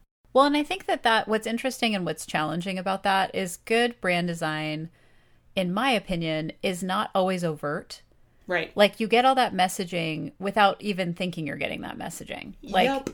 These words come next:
Speaker 1: so,
Speaker 2: It's
Speaker 1: yeah.
Speaker 2: kinda creepy. <laughs>
Speaker 1: Yeah. Well, and I think that that's the part that makes it hard to find brands that you wanna emulate or that you think are really strong,
Speaker 2: Mm-hmm.
Speaker 1: because it's so understated in
Speaker 2: Yep.
Speaker 1: some cases. And, um,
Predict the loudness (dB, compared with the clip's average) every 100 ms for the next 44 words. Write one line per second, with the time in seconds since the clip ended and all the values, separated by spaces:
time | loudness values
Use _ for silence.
0 | -10 -2 2 4 4 4 6 4 4 4
1 | 4 2 8 10 10 8 8 8 8 8
2 | 8 6 2 4 4 2 -2 -4 -4 -4
3 | -4 -6 -4 -2 -2 -2 -2 -2 -4 -4
4 | -6 0 0 0 -6 -14 -4 -2 -2 -4
5 | -6 -6 -4 -8 -10 -10 -8 -8 -8 -6
6 | -4 -2 -2 -2 -4 -8 -10 -10 -10 -10
7 | -10 -12 -10 -6 -4 -4 -8 -12 _ -8
8 | -4 -4 -2 -2 -4 -8 -10 -4 0 2
9 | 2 0 -4 -6 -8 -8 -8 -8 -10 -16
10 | _ -4 -4 -4 -6 -8 -8 -8 -10 -10
11 | -12 -6 -4 -2 -4 -8 -12 -16 -6 -4
12 | -4 -6 -6